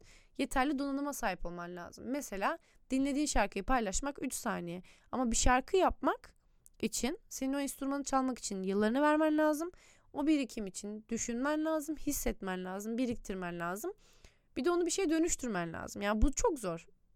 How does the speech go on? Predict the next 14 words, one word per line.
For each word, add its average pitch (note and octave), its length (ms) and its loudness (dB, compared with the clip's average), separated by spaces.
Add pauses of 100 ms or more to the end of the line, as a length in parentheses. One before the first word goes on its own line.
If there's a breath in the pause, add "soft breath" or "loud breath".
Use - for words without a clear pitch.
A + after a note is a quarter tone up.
Ama C4+ 160 0
yaptığın C#4+ 340 2
şarkıyı A3 460 0
paylaşmak C4+ 500 -2
zor B3+ 280 0
bir - 60 -4
şey. - 240 -8 (1040)
Ürettiğini A#3+ 500 -2
paylaşmak G#3 480 2
zor C4 180 0
bir G#3 60 -4
şey. - 120 -6
Kendi A#3+ 340 -4
bununla C#4+ 280 0